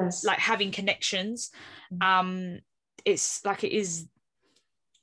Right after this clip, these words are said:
Speaker 2: 'cause why, why hold an audition when you c-, if you know people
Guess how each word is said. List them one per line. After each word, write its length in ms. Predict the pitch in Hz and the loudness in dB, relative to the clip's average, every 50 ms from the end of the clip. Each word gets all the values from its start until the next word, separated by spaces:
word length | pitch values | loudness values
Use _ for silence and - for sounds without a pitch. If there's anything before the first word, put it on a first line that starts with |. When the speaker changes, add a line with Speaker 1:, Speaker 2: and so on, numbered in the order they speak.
| _ _ - | _ _ -8
Speaker 2:
'cause 180 | - 214 185 | -8 -6 -2
why, 540 | 175 214 214 214 220 214 214 220 226 - - - 156 | 0 2 4 4 4 4 4 4 2 0 -4 -8 -2
why 180 | 190 208 208 208 | 0 2 2 2
hold 220 | 208 220 214 208 | 2 0 -2 0
an 60 | 202 | -2
audition 520 | 202 190 170 196 190 - - 185 170 170 165 | -4 -6 -4 -2 -2 -2 0 -2 -2 -4 -2
when 280 | 175 175 175 175 175 | -2 -2 -2 -4 -6
you 120 | 180 190 190 - | -8 -8 -10 -10
c-, 60 | - - _ _ _ _ _ _ _ | -14 -20 _ _ _ _ _ _ _
if 160 | - 202 - - | -6 -4 -4 -4
you 60 | 185 | -4
know 180 | 175 185 180 180 | 0 0 0 0
people 560 | 180 - 190 175 175 - 165 165 175 170 - | 0 -2 -4 -4 -4 -4 -4 -4 -4 -6 -10